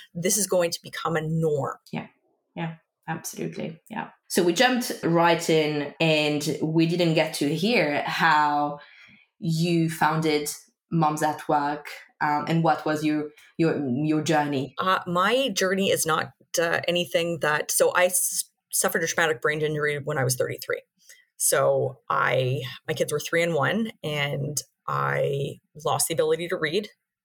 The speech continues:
Speaker 1: I was off work for almost three years and couldn't use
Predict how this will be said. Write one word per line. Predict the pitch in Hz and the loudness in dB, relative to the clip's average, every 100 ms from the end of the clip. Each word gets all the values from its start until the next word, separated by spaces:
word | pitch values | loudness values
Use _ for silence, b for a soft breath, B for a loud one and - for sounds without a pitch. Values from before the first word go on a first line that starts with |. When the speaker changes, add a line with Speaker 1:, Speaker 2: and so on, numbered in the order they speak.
| _ - | _ -8
Speaker 1:
I | 139 143 147 151 151 151 147 - | -4 -2 -2 0 0 -2 -4 -8
was | 151 156 - | -4 -2 0
off | 151 147 | -2 0
work | 147 - | -2 -2
for | 151 | -4
almost | 143 139 - | -2 -2 -2
three | 170 | -2
years | 190 143 226 285 - - b b b b | 0 2 0 2 -2 -4 b b b b
and | 156 151 147 143 143 131 | -2 0 0 -2 -4 -4
couldn't | 135 131 151 | -6 -4 -6
use | 151 131 | -2 -4